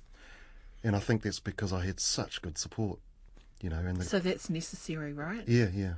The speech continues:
Speaker 1: I had such good support, and Ainsley just had my back, regardless of even fighting for the script and all these things. You know, she just backed me all the way. So, um, and the crew, and, you know, everyone, the production team, the crew,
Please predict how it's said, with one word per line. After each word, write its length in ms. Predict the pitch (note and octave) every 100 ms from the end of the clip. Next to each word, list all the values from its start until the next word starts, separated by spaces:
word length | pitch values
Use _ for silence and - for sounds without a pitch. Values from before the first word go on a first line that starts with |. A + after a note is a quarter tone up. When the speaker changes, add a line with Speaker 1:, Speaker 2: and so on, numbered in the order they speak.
| -
Speaker 1:
I 100 | -
had 140 | G2 F#2
such 360 | - B2 -
good 120 | - G#2
support, 380 | - - G2
and 120 | F#2 G2+
Ainsley 300 | G#2+ G2+ F#2
just 160 | F2
had 160 | G#2 F#2+
my 100 | D#2+
back, 360 | F#2 E2+ - - -
regardless 680 | E2+ F#2 E2+ F#2+ F2+ D#2 -
of 160 | E2
even 300 | G2 A2 F#2 E2 - - -
fighting 340 | - G#2 G#2 G2
for 100 | F#2+
the 80 | E2
script 380 | - G#2+ A2+ -
and 80 | F#2+
all 120 | F#2
these 200 | F2+ -
things. 220 | F#2 F2
You 60 | F#2
know, 100 | F#2
she 160 | F2+ G2
just 260 | F2+ - - -
backed 220 | A#2 -
me 80 | G2
all 140 | F#2+ F#2
the 60 |
way. 240 | E2+ G2+ D#3 - - - - - - - -
So, 300 | - A2 G2+
um, 240 | G#2 G2+ - - - -
and 160 | D#3
the 60 | A#2+
crew, 300 | - C#3+ B2+
and, 160 | G2+ A2
you 60 | A2+
know, 80 |
everyone, 280 | G#2+ B2+ G#2+
the 40 | G2
production 480 | - A2+ - G2+ F2+
team, 300 | G2+ G2 F#2+
the 80 |
crew, 380 | F2+ - G2 F#2